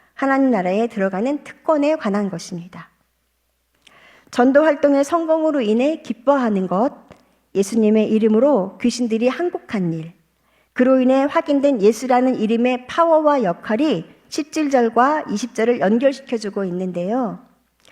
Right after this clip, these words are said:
하나님 나라에 들어갈 수 있는 특권을 우리는 기억하고 마음에 새겨야 하는 것이죠.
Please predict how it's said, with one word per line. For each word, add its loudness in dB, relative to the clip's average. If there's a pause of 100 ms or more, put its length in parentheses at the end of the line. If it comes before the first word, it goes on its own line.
(320)
하나님 4
나라에 4
들어갈 2
수 -4
있는 2
특권을 0
우리는 0
기억하고 0
마음에 0
새겨야 -2
하는 -2
것이죠. -10